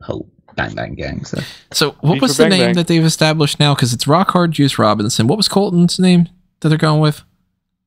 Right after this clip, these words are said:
Speaker 3: It's Rock Hard Robinson, Fully Cocked Colton Gunn.
Speaker 2: Fully Cocked. Okay, 'cause I was like, I know Austin was saying he couldn't think of a name for himself, and I was like,
Speaker 3: Austin just can't get a name. It's just,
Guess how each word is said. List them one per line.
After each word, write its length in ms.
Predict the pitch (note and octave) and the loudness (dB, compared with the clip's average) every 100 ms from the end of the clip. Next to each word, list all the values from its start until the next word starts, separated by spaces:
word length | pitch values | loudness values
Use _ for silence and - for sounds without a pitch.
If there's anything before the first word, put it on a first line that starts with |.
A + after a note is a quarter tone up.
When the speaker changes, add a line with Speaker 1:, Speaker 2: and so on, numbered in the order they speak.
| _ _ _ _ _ _ _ _ - | _ _ _ _ _ _ _ _ -10
Speaker 3:
It's 160 | C3+ C#3+ | -8 0
Rock 260 | D#3+ E3+ | 0 0
Hard 280 | F3 E3+ D#3 | -2 -4 -4
Robinson, 640 | C#3 C#3 C#3+ C3+ C3+ C3+ _ _ _ _ _ | -6 -6 -8 -8 -10 -16 _ _ _ _ _
Fully 340 | _ - E3+ E3+ | _ -2 2 2
Cocked 420 | D3+ C#3+ C#3 - | 0 -2 -2 -6
Colton 320 | C#3+ B2 B2+ | -6 -6 -6
Gunn. 340 | A#2+ A2+ A2+ | -6 -6 -8
Speaker 2:
Fully 340 | A#2 C3+ C#3 C3 | -4 0 2 0
Cocked. 580 | - G#2+ F#2+ D2 - - | -2 -2 0 -4 -8 -4
Okay, 360 | A#2 A2+ A2 F#2+ | -2 0 -2 -2
'cause 160 | - C3+ | -2 -2
I 60 | |
was 200 | B2 C3 | 0 0
like, 320 | B2+ B2+ - _ - _ - | 0 0 -4 _ -20 _ -4
I 80 | C#3 | -2
know 240 | G#3 G#3 - - | -2 -4 -8 0
Austin 460 | D3 D#3 - A2+ | 0 0 0 0
was 120 | G#2+ - | 0 0
saying 260 | A2 A2 | 0 2
he 120 | B2 | 0
couldn't 280 | A#2 A#2+ A2 | 0 -2 0
think 160 | A2+ A2 | -2 -2
of 80 | G#2 | -2
a 40 | |
name 180 | G#2+ F#2+ | -2 -2
for 120 | A2 | -4
himself, 460 | F2+ - G#2+ F#2+ G#2 | -4 0 0 0 -2
and 80 | |
I 40 | F#2+ | -2
was 220 | F#2+ - | -4 -2
like, 160 | F#2 E3+ | 2 2
Speaker 3:
Austin 300 | - F#3+ E3+ | 0 -6 -6
just 160 | D#3 | -6
can't 200 | E3+ D#3 | -2 0
get 120 | C3+ C3+ | 0 0
a 40 | |
name. 220 | C3+ B2+ | -2 -2
It's 220 | A2+ - | -6 -10
just, 280 | - B2+ _ | -6 -6 _